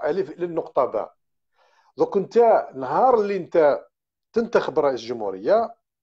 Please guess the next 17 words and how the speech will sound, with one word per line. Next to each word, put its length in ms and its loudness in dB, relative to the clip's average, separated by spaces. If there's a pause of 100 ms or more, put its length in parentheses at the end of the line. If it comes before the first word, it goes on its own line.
(580)
ومن 360 -2
بعد 260 2
انت 200 0
تأسس 580 -2
الحكومة 560 0
على 340 -2
أساس 280 -6
صحيح، 580 -4 (200)
برلمان، 840 2 (420)
فيما 200 0
بعد 260 4
انت 280 -2
تبدا 440 -2
تجي 160 -4
الاليات 520 0
نتاع 180 2
الاقتصاد. 760 0